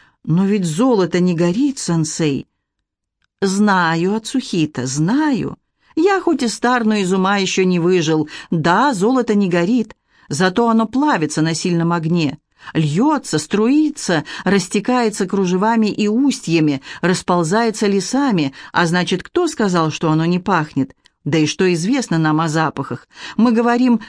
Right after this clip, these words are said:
«Это пахнет хорошо, а это смердит», только и всего. По сути же, о благоухании и смраде нам известно не больше, чем о добре и зле.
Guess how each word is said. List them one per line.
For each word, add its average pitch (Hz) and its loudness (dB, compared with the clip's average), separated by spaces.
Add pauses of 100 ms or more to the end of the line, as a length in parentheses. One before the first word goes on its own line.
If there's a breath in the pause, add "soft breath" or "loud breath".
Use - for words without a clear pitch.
«Это 311 0
пахнет 165 0
хорошо, 180 0 (160 loud breath)
а 175 0
это 170 0
смердит», 160 -2 (140 soft breath)
только 202 2
и 233 2
всего. 269 -2 (520)
По 196 2
сути 196 -2
же, 175 0 (160 loud breath)
о 180 0
благоухании 170 2
и 185 0
смраде 180 -2
нам 170 0
известно 175 0
не 175 2
больше, 190 -2
чем 156 0
о 156 2
добре 156 2
и 151 2
зле. 143 -2